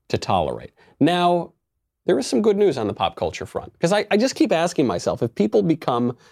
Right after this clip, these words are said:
so habituated to this kind of thing that now they don't even care, they're just willing to let all this power go away, that's fine. Yeah, yell at me from a drone, tell me to stay in my apartment. I'll just, I'll just work all day long in my apartment, not be able to go outside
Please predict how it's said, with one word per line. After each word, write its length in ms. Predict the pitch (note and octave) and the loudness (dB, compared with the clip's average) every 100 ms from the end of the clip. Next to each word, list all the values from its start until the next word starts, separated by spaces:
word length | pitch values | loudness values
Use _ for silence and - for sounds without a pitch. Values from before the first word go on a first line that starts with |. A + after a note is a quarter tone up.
| _ | _
so 220 | - F3 | 0 2
habituated 760 | D#3 B2+ G#2 - A2+ G#2 A2 A2+ | 2 0 -2 0 2 2 2 0
to 80 | |
this 180 | A#2 A2+ | -2 -2
kind 240 | - A2+ A2 | -2 0 -2
of 80 | |
thing 300 | - A#2+ A#2 - - _ _ | 0 -2 -2 -8 -20 _ _
that 200 | B2+ - | 0 2
now 220 | A2 A2 | 0 2
they 100 | A2 | 2
don't 140 | G#2 G#2+ | 2 0
even 160 | F#2 | -2
care, 320 | - G2 A2 - | -2 -2 -2 -2
they're 120 | A2 | -2
just 200 | G#2 - | -2 -2
willing 300 | G2+ G#2 G#2+ | 0 0 -2
to 280 | G#2+ G2+ A#2 _ _ _ _ - | -4 -4 -8 _ _ _ _ -2
let 120 | G#2 | 0
all 100 | A2 | 0
this 100 | A2 | -2
power 300 | - G#2 G2+ | -2 0 0
go 100 | G#2 | 0
away, 240 | G2+ G#2 | 0 2
that's 200 | A2 D3+ | 2 0
fine. 300 | - C#3+ C3+ | 0 -2 0
Yeah, 200 | C3 D#3 - | 0 0 0
yell 240 | A#2+ C#3 D#3 | 0 2 2
at 60 | |
me 100 | D#3+ | 2
from 180 | D3+ D3+ | 2 0
a 20 | |
drone, 460 | C#3+ B2+ B2 B2+ C3 _ _ - | 2 2 2 0 -4 _ _ -2
tell 120 | A#2 | 2
me 120 | C3 | 2
to 60 | C#3+ | 2
stay 200 | - C#3 | 2 2
in 80 | C#3 | 2
my 120 | C#3+ | 0
apartment. 580 | C#3+ B2 A2+ A2+ - - _ _ _ - | 0 0 0 -2 -4 -8 _ _ _ -4
I'll 160 | G2 | -2
just, 240 | G#2+ A#2+ - - | 0 0 -2 -16
I'll 100 | - | -8
just 160 | G2+ - | -4 -2
work 380 | G2 A2 C3+ D3 | 0 0 2 2
all 140 | C3+ | 2
day 160 | C3+ C3+ | 2 2
long 320 | B2+ B2+ C3+ | 2 2 2
in 80 | A#2+ | 2
my 140 | A#2 | 0
apartment, 360 | A#2 A#2+ G2 A#2+ | 0 0 2 0
not 140 | A2 | 2
be 80 | A#2 | 0
able 100 | A#2 | 2
to 60 | A2+ | 2
go 160 | A#2+ | 2
outside 560 | A#2+ A#2+ A#2 G#2 G2+ | 2 0 0 2 0